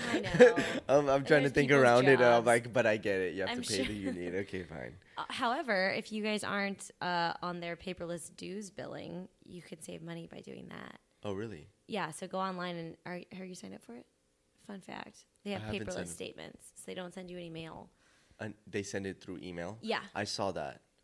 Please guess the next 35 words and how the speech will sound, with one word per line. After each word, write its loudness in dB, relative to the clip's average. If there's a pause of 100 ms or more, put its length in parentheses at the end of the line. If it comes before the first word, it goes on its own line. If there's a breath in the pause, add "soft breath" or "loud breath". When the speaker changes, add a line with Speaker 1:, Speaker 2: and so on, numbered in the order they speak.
Speaker 2:
I -12
saw -10
Speaker 1:
It's -6
Speaker 2:
that. -10
Speaker 1:
great -4 (280)
'cause -12
it, -10
it -10
just -8
overall -4
saves -8
on -10
cost -12
of -12
mailing, -10
and -12
then -8
hopefully -10
eventually -10
they'll -8
make, -14 (1000 loud breath)
save -6
money -6
on -8
the -10
union -10
at -12
Speaker 2:
For -8
Speaker 1:
some -4
point. -4 (200)
Speaker 2:
residuals -6
as -10
well. -6
Speaker 1:
Yeah, -6
small, -8